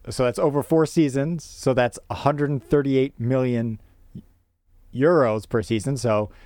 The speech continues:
you know, about a hundred and fifty million dollars per season, a little more.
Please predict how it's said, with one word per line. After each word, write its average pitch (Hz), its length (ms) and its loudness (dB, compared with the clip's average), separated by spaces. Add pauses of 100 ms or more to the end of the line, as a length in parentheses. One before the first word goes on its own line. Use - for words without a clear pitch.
(140)
you 160 120 -2
know, 104 240 -2 (400)
about 107 360 0
a 131 60 2
hundred 139 340 -2
and 143 240 -6 (200)
fifty 135 520 -2 (520)
million 123 360 -2
dollars 110 460 0
per 117 140 -4
season, 117 340 -4
a 120 60 -2
little 117 180 -2
more. 113 380 -2